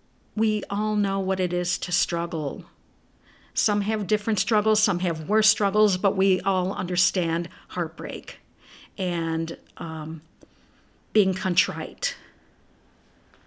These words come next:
And that's where we find common ground. And so I'm gonna end today's episode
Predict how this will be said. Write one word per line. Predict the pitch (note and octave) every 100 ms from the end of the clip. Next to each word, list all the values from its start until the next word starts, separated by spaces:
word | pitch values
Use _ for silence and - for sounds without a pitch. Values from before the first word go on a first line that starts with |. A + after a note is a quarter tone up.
| _ _ _ -
And | G3+ F#3+
that's | G3 F#3+ F#3+ -
where | F#3+
we | F3
find | F3+ F3 E3
common | D#3+ F#3 E3 D#3+
ground. | D#3 D3+ D3 C#3+ - F3 - - - - - - - - - - - - - - - - - - - - - - - - _ - _ _ _ _ -
And | A#3 A3+
so | - F#3+ F#3+
I'm | A#3
gonna | A3+ F3+
end | F#3 F3 F#3+ G#3 -
today's | - F3 D#3+ D#3 D#3+ D#3 - - _ _ _ _ _ -
episode | F#3 G#3 - A3+ A#3 C4